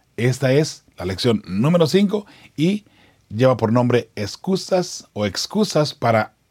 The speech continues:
eludir la misión. Esta lección es para el,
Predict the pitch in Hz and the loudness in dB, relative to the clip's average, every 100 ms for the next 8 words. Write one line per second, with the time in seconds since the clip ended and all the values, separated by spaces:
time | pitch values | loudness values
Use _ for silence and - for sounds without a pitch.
0 | - 113 104 101 113 180 185 110 117 113 | -6 -2 -2 -2 0 0 -2 -6 0 2
1 | 107 101 - 98 76 _ _ - _ _ | 2 0 -2 -4 -4 _ _ -20 _ _
2 | _ 90 104 101 123 120 120 110 104 98 | _ -4 -2 2 2 4 4 4 4 2
3 | 95 87 | 0 -4